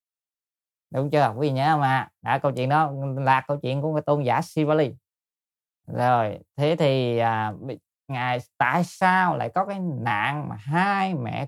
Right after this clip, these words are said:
con lại chịu đau trong bảy năm, bảy tháng, bảy ngày? Bởi vì đứa bé đó nó sanh ra đời cái là nó nói được luôn, tại vì nó ở trong bụng mẹ tới bảy năm mà.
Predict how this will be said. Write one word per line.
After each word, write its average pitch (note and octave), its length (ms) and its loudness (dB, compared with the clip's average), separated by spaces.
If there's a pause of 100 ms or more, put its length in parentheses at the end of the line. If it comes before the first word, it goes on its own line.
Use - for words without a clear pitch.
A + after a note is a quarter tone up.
con D#3+ 380 6 (920)
lại A#2+ 1080 0 (600)
chịu B2 260 -2
đau D3+ 380 6
trong D3 200 -2
bảy B2 260 0
năm, C#3+ 320 0
bảy B2 180 0
tháng, D#3+ 220 0
bảy D3 100 -2
ngày? G#2+ 360 -4
Bởi C#3 120 0
vì D3+ 80 2
đứa C#3+ 100 0
bé D#3+ 300 2
đó F#3 160 -2
nó D3 140 0
sanh C#3 180 -4
ra C#3 100 0
đời A2+ 360 0
cái D3+ 140 2
là D3+ 80 -2
nó C3+ 60 -6
nói E3+ 240 2
được B2 140 -2
luôn, C3+ 200 -2
tại B2 100 -2
vì C#3 60 -4
nó D3+ 200 -4
ở C3+ 80 0
trong D3 200 -4
bụng C3+ 220 -2
mẹ B2+ 180 -2
tới B2+ 80 -4
bảy D3 220 -2
năm C#3 240 -2
mà. A2 200 -8